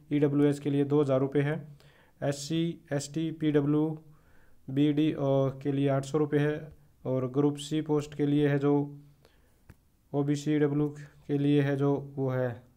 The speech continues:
बारह सौ रुपये, एससी एसटी के लिए है एक हज़ार रुपये और फीस रिफंड वगैरह मेरे ख्याल से नहीं होगी। फीस can be paid by online आपको करनी है, ठीक है।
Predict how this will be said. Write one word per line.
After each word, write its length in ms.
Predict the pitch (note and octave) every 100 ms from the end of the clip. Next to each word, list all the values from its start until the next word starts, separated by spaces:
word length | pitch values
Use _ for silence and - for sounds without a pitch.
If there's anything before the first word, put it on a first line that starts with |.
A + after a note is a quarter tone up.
| _
बारह 200 | B2 C3
सौ 140 | C#3 D#3
रुपये, 260 | D3+ D3+
एससी 300 | C#3 D3 C#3+
एसटी 360 | D3 C#3+ D3 D3 D3 - - _ _ _ _ _ _
के 100 | C#3
लिए 240 | C#3 C#3 C#3
है 400 | C#3 C3+ C3+ -
एक 140 | C3+ C#3
हज़ार 180 | C3+ C#3
रुपये 420 | C#3 D3+ D3+ D3 - - -
और 160 | C3+ C3+
फीस 560 | C3+ D3 C#3+ D3 - D3
रिफंड 540 | C#3+ C#3 C#3 C#3+ C#3
वगैरह 520 | C#3 C3+ C3 C3 D3 - - - _ _ - - -
मेरे 100 | C3
ख्याल 180 | B2+ B2
से 140 | B2
नहीं 220 | B2+ B2+ C3
होगी। 220 | B2 B2+
फीस 380 | B2+ D3 C#3+ D3
can 140 | C#3
be 180 | C3+ C3+
paid 340 | C#3 C#3 C#3
by 360 | C#3 C#3 C3+ C3+
online 480 | C3 C#3 C3+ C3+ C#3+
आपको 560 | B2+ B2+ - C3+ F3 - - _
करनी 280 | - A2+ A2+
है, 80 | G#2
ठीक 240 | G#2 D3+
है। 160 | E3+ E3+